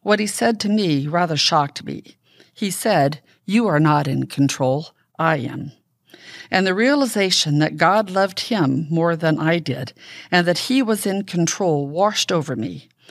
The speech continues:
I knew that I needed to leave it there and let God handle it. Now, I would like to say that I prayed for my son and forgave him just as Jesus did,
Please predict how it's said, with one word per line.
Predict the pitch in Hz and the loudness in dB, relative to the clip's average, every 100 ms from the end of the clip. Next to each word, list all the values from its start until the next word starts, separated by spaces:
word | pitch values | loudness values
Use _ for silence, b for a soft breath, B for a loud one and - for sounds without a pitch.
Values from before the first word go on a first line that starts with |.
| b b | b b
I | - 185 | -2 0
knew | 196 226 220 160 | 2 2 0 0
that | 160 | 2
I | 160 | 2
needed | 175 180 170 | 2 -2 -6
to | - | -6
leave | 170 190 208 | -4 -4 -6
it | 233 - | -8 -2
there | 151 139 143 b b b | 0 0 -4 b b b
and | - 160 | 0 2
let | 156 151 | 2 2
God | 151 156 | 2 2
handle | 165 160 147 139 139 | 2 2 2 0 -4
it. | - - - _ _ _ _ _ - | -6 -10 -20 _ _ _ _ _ 0
Now, | 226 226 | 4 4
I | |
would | 233 | 4
like | 254 302 | 2 0
to | - | -4
say | 240 - 208 175 170 | -4 0 2 4 2
that | 185 | 2
I | 170 | 2
prayed | 170 - 240 247 | 0 0 0 2
for | 262 | 0
my | 233 | 2
son | 220 - 202 208 | 0 2 2 2
and | 170 | 0
forgave | - 165 190 202 208 | -2 -2 2 2 0
him | 170 151 | 0 2
just | 147 180 180 - | 2 0 -2 -6
as | 165 | -6
Jesus | - 175 170 160 151 | -4 -4 -2 -2 -4
did, | - 131 135 | -4 -6 -6